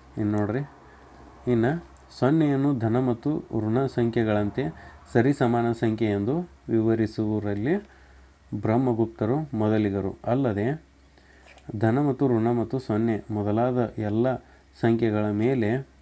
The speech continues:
ಅಂಕಗಣಿತದ ಕ್ರಿಯೆಗಳಿಗೆ ಸ್ಪಷ್ಟ ನಿಯಮವನ್ನು ನೀ-, ಆ, ನೀಡಲು, ಏ, ಸಾರಿ, ಮೊದಲು ನೀಡಿದ್ದಾರೆ ಸಹ ಇವರೇ.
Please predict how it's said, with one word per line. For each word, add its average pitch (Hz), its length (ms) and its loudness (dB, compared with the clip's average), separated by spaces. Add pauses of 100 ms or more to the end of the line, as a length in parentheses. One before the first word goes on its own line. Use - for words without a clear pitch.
(120)
ಅಂಕಗಣಿತದ 113 800 -2
ಕ್ರಿಯೆಗಳಿಗೆ 107 720 0
ಸ್ಪಷ್ಟ 117 420 -4
ನಿಯಮವನ್ನು 107 760 0 (480)
ನೀ-, 120 400 2
ಆ, 107 160 -2
ನೀಡಲು, 123 680 0 (640)
ಏ, 110 40 -4
ಸಾರಿ, 107 340 -4
ಮೊದಲು 139 380 2
ನೀಡಿದ್ದಾರೆ 113 840 2 (640)
ಸಹ 117 420 2 (140)
ಇವರೇ. 104 520 0